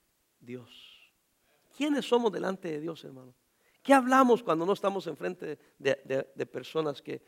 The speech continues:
queremos guardar una apariencia? ¿Quién realmente somos? Hermano, nunca serás lo que Dios quiere que tú seas hasta que aprendas a consagrarte, a santificarte, a apartarte para el uso de Dios.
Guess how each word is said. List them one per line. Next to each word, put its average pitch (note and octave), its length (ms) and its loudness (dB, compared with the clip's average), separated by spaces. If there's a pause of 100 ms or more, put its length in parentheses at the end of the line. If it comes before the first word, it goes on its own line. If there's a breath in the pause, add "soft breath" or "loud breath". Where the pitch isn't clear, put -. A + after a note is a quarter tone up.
(120)
queremos D#3+ 260 2
guardar C#3 320 -2
una D3 160 -4
apariencia? C3+ 560 -14 (880)
¿Quién D4+ 280 4
realmente A3 500 6
somos? - 600 -12 (760)
Hermano, G#3 260 10
nunca G#3+ 280 6
serás G#3 260 8
lo A3 120 4
que D#3+ 120 0
Dios F#3+ 320 0
quiere G#3+ 220 0
que E3 100 -10
tú E3 140 -14
seas A3+ 340 2 (120)
hasta D3+ 220 0
que C#3+ 100 -2
aprendas F3+ 360 0
a D#3+ 60 -2
consagrarte, D3 840 -12 (720)
a B2+ 80 -10
santificarte, C3+ 960 -2 (300)
a D#3 80 8
apartarte D3+ 840 8 (2000)
para B2+ 160 -2
el B2+ 100 -6
uso C#3 280 -6
de A#2 140 -12
Dios. - 460 -20